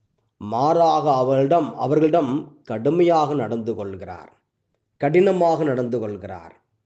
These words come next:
"நீங்கள் ஒற்றர்கள், இந்த நாட்டிலே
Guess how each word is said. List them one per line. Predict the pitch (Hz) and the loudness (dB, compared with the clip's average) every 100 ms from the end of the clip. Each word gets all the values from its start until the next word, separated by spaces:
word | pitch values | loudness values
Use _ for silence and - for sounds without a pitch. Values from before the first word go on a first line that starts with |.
| _ _ _ _ | _ _ _ _
"நீங்கள் | 151 208 220 208 | 4 6 6 6
ஒற்றர்கள், | 175 185 - 247 226 185 180 202 220 - - _ _ _ _ _ _ _ _ _ _ _ _ _ - | 4 2 2 4 6 6 6 6 4 2 -10 _ _ _ _ _ _ _ _ _ _ _ _ _ 0
இந்த | 180 190 | 4 6
நாட்டிலே | 180 214 226 240 220 | 4 4 0 4 6